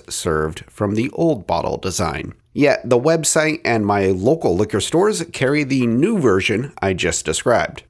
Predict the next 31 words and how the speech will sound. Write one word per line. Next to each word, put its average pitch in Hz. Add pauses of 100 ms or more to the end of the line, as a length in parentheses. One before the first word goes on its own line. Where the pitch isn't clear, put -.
(100)
There's 156
a 156
focus 214
on 131
cold 170
brew 165
with 170
this 147
packaging 143
and 101
a 92
hundred 110
percent -
Arabica 104
and 95
vanilla, 143
spelling 123
out 117
the 104
ingredients 165
and 120
even 196
the 151
production 123
process, - (160)
cold 110
brew, 85 (140)
to 139
describe 78
the 80
liqueur. 76